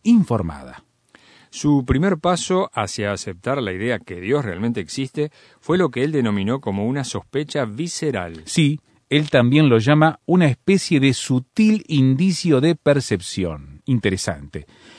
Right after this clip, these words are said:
Speaker 1: Dios es un caballero. Él no grita o nos fuerza hacia él. Generalmente habla lo suficientemente tranquilo para que podamos tomar una decisión,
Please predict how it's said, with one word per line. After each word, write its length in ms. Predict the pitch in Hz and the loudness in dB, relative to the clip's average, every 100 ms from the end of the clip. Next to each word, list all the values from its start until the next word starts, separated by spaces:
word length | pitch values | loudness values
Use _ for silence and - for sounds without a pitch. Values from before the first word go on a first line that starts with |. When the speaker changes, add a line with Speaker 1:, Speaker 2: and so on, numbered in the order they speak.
| - _ | -20 _
Speaker 1:
Dios 420 | 120 185 233 - 170 | 2 4 4 2 -2
es 160 | - | 2
un 160 | 143 110 | 2 4
caballero. 680 | 104 90 98 85 78 71 _ _ _ | 2 0 -2 -4 -6 -12 _ _ _
Él 240 | - 202 180 | 0 2 4
no 160 | 165 | 4
grita 680 | 135 185 220 131 - 120 139 | 4 4 2 2 4 4 2
o 160 | - 113 | 0 0
nos 180 | 117 107 | 0 -2
fuerza 720 | - 208 208 120 - 98 85 | -2 4 4 2 -2 -4 -4
hacia 360 | 87 - 87 | -6 -6 -6
él. 280 | 80 78 76 _ _ _ _ | -6 -8 -12 _ _ _ _
Generalmente 800 | - 139 156 185 196 214 190 208 - | -2 2 4 6 4 4 2 -4 -2
habla 280 | 165 180 165 | 0 2 4
lo 120 | 135 | 2
suficientemente 960 | - 110 98 - 202 165 110 147 139 95 | 0 -6 -6 -2 0 0 0 0 0 -2
tranquilo 640 | 95 101 160 143 101 107 - _ _ | -2 -2 -2 0 2 0 -4 _ _
para 200 | - 127 | 2 2
que 120 | 123 127 | 4 2
podamos 460 | 131 160 220 170 | 2 4 2 2
tomar 260 | - 143 180 | 0 0 2
una 180 | 165 117 | 2 2
decisión, 720 | 98 110 - 170 120 107 | 0 -4 -4 0 2 0